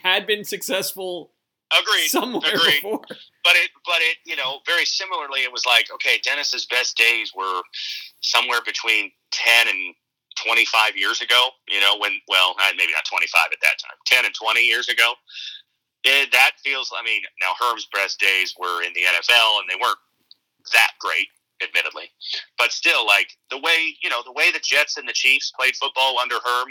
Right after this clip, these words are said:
Speaker 2: was, was that way. But it was also the two thousands when a lot of people played football that way. You
Speaker 1: Yeah.
Speaker 2: had Chad Pennington, and he threw it, you know, twenty times a game, and you turned and handed it off to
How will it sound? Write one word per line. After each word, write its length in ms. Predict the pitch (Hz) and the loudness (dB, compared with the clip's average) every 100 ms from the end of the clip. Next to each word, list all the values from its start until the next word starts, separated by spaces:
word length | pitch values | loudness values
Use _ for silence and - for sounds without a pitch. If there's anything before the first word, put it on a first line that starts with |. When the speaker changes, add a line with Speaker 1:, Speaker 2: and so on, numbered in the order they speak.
| 131 | -4
Speaker 2:
was, 320 | 123 131 - - - | -2 -2 -4 -6 -6
was 140 | 135 | 0
that 200 | 143 135 | 2 2
way. 140 | 147 156 - _ _ _ _ _ - | 2 0 -2 _ _ _ _ _ -10
But 60 | |
it 20 | |
was 100 | 151 | -4
also 240 | 165 160 151 | -2 -2 -4
the 100 | 135 | -6
two 160 | 151 143 | -6 0
thousands 400 | 143 147 - - | 2 2 -4 -14
when 160 | 98 110 | -12 -4
a 40 | |
lot 180 | 123 - | 0 0
of 60 | - _ - | -2 _ -6
people 220 | 104 85 - | -6 -4 -2
played 160 | 85 | 0
football 300 | 95 85 78 78 | 0 -2 0 2
that 140 | 69 | 2
way. 120 | - - - _ _ _ _ | 2 0 -2 _ _ _ _
You 100 | 104 | 0
Speaker 1:
Yeah. 60 | 117 | 2
Speaker 2:
had 160 | 139 - | 2 0
Chad 280 | - 110 - | 2 2 2
Pennington, 360 | 107 92 - 90 - _ _ - - _ _ _ - | -4 -4 -4 -8 -10 _ _ -20 -20 _ _ _ 0
and 100 | 110 | 2
he 80 | 110 | 2
threw 280 | - 131 120 | 0 2 2
it, 100 | 117 - | 2 -2
you 100 | 107 | -2
know, 160 | 95 - - | -2 -4 -10
twenty 260 | 92 110 113 | -2 2 2
times 300 | - 107 104 | 4 2 2
a 60 | 110 | 0
game, 440 | 95 95 92 92 - - - - - | 4 4 4 0 -14 -18 -16 -14 0
and 80 | 92 | 2
you 80 | 92 | 2
turned 300 | - 110 107 | 2 0 0
and 100 | 101 | 0
handed 320 | 107 107 107 | 2 2 2
it 80 | 104 | 2
off 220 | 98 101 | 2 2
to 100 | - | -2